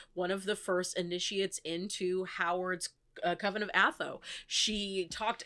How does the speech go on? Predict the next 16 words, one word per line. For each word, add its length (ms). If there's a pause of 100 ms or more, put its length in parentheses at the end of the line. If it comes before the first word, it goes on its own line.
(100)
at 200
length 560
with 200
Charles 400
Cardell. 600
She 300
was 280
an 200
integral 680
and 200
very 460
vital 400
part 340 (280)
of 140
Gerald 360
Gardner's, 880